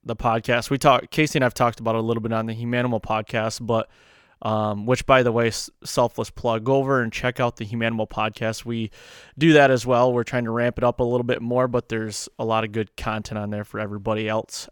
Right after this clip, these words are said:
out there listening. Anyway, um, Casey was going up to Alaska to do a remote scout, and I was supposed to be going with him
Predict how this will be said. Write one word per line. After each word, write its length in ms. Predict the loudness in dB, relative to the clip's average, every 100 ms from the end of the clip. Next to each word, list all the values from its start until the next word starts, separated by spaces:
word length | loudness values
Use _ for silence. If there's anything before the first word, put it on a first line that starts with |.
| -6
out 160 | -4
there 180 | -4 -4
listening. 500 | 0 0 0 -6 -6 -12 _ -20 -20 -20 _ _
Anyway, 440 | 0 2 2 -2 -10 _
um, 640 | 2 4 4 2 -4 -8 -16 _ _ _ _ _ _ -10
Casey 840 | 0 2 2 -2 -2 -2 -2 -6 -12 _ _ -4
was 240 | -2 0
going 320 | 2 2 2
up 160 | 0 -4
to 160 | -4 -2
Alaska 760 | 2 2 2 -2 -4 -4 -6 -10 _ _
to 140 | -6 -4
do 320 | -2 -2 0
a 80 | 0
remote 480 | -2 -2 -2 -2 -4
scout, 440 | -6 -6 -6 -10 _ _ _ _ _ _ _ _ -4
and 480 | 0 2 2 0 -2
I 240 | 2 4 4
was 440 | 2 0 0 -4 -12 _ _
supposed 460 | -4 -4 0 0 -2
to 60 | -4
be 80 |
going 260 | -2 -2 -2
with 200 | -4 -4
him 280 | -4 -4